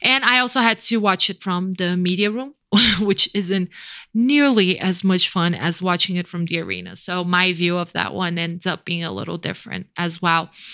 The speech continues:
Uh, as for the second part of the question, my favorite aspect of M M A is probably the fact that it's, like, a very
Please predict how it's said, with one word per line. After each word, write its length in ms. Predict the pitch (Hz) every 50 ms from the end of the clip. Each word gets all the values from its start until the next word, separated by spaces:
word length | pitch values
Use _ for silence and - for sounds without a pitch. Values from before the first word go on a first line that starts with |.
| - - - - - - - - - - - - -
Uh, 380 | 208 208 208 208 208 208 208
as 80 | 208 -
for 120 | - 233
the 100 | 208 240
second 320 | 240 - 285 262 277 262 -
part 140 | 247 254 240
of 60 | 220
the 100 | 240 233
question, 500 | 233 - 208 190 190 - - 214 196 202
my 180 | 214 214 277
favorite 380 | 294 - - 330 302 311 302 262
aspect 500 | 233 220 226 - - - 233 214 - -
of 200 | - 196 180 175
M 140 | 165 196 196
M 140 | 196 185 185
A 200 | 180 180 185 190 - -
is 340 | 180 190 185 - - - - _ _ -
probably 1160 | - - - - 254 247 247 254 262 262 254 247 262 262 262 254 254 254 247 247 247 254 254 226 - - _ _ _ _ _ _ _ _ _ _ _ _ _ _ _ _ _ _ _ - _ _ - - - -
the 120 | 233 220
fact 400 | 196 - - 196 175 185 - -
that 140 | - 202 180
it's, 220 | 170 170 - - -
like, 160 | 175 170 -
a 80 | 190
very 760 | 175 180 180 190 180 175 180 185 180 180 185 185 180 175 175